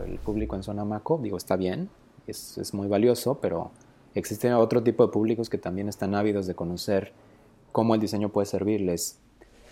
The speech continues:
en su día a día o en su, en su práctica o en to-, simplemente tienen la curiosidad de saber qué más hay, ¿no?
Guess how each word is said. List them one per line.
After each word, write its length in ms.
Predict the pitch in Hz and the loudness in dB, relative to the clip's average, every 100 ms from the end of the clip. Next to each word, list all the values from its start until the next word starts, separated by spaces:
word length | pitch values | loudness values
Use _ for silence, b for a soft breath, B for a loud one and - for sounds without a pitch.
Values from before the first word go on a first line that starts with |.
| b - | b -10
en 60 | 101 | -6
su 120 | 101 | 0
día 180 | 107 110 | 4 4
a 40 | |
día 340 | 123 135 131 147 | 6 8 8 8
o 140 | 104 | 4
en 60 | 95 | 2
su, 540 | 90 87 85 87 82 | -2 -2 -2 -4 -6
en 60 | 87 | -6
su 120 | - | -2
práctica 680 | - 123 - 120 110 110 127 | 6 6 4 -6 0 2 2
o 140 | 113 90 | 0 -2
en 120 | 92 | -6
to-, 340 | - 92 90 | 0 2 2
simplemente 460 | - 147 165 151 147 | 0 2 4 4 0
tienen 220 | 143 143 | -2 -2
la 100 | 123 | -2
curiosidad 360 | 107 104 110 113 | -4 -4 -2 -2
de 80 | 117 | -2
saber 240 | 110 110 | -4 -4
qué 120 | 120 | -4
más 360 | 117 113 - - | -2 -4 -6 -8
hay, 220 | 87 78 | -8 -8
¿no? 200 | 104 | -10